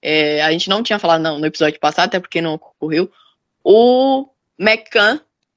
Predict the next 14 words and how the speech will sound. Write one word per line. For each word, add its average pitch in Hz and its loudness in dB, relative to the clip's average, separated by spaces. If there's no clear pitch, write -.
assinou, 254 0
né, 185 0
um, 190 -6
um 165 -6
contrato 180 -2
aí 175 -8
de 277 0
cinco 339 0
anos, 226 0
basicamente, 170 -4
com 175 2
o 165 0
Seattle 165 0
Kraken. 180 -2